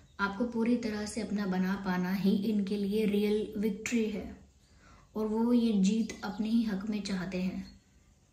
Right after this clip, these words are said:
या चाहती हैं। तो इनके लिए आपका प्यार पाना एक जुनून जैसा हो गया है, एक अचीवमेंट इनके लिए होगी, एक विक्ट्री होगी बहुत बड़ी।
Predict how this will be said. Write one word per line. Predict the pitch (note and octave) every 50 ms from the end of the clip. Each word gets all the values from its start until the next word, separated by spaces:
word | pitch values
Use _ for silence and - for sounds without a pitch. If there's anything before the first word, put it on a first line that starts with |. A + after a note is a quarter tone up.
| _ _ _ _ _ _ _ _ _ _ _ - - - -
या | F#3+ F#3+ F#3+
चाहती | F#3+ - G#3+ G3 F#3+ F#3+ - F#3 F#3+
हैं। | F#3+ F#3 -
तो | - G3 F#3+ - - - - - - -
इनके | - A3+ G#3+ - A#3+ A#3+
लिए | B3+ C4
आपका | B3 G#3+ - - A#3
प्यार | A3+ - G#3+ G3+ G3+ G#3 G#3
पाना | - A3 G3+ G3 G3+ G#3
एक | G#3+ G#3+ G#3 G3+ G3
जुनून | G3 F#3+ A3 A3 A#3+ C4 C#4 C4 A3
जैसा | G#3 G3 F#3+ G3 G3+
हो | G3+ G3 F3+
गया | F3+ F3+ F3+
है, | F3+
एक | F3+ G3 F#3+
अचीवमेंट | A3 F#3+ - B3+ B3 A#3+ A#3+ C4 C#4 C4+ B3+ C4+ - - - - -
इनके | A#3 A3+ G#3+ G3 A3
लिए | G#3 G#3 G#3+
होगी, | A3 G#3 G3+ G3 F#3+ G#3
एक | F#3+ G3
विक्ट्री | G#3+ A3 A#3 A3+ - C#4 C#4 C#4+ C4
होगी | A#3 G#3 G3 G3 G3+
बहुत | F#3+ G3 G3 G3+ F#3+
बड़ी। | F#3+ F#3+ F#3 F3+ F#3+ -